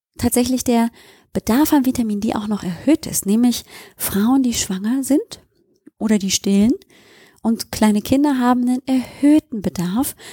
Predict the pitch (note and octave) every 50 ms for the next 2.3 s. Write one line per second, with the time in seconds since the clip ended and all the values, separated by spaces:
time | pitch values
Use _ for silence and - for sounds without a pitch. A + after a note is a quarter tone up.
0 | - _ - F#3+ F#3+ G3 - G3+ - - A#3 - - A3+ A3 - - D#4+ E4+ -
1 | - - G3+ - - - - G#3 G#3+ G3+ - - - - - - - _ _ -
2 | G3+ A3 G#3+ G3 - -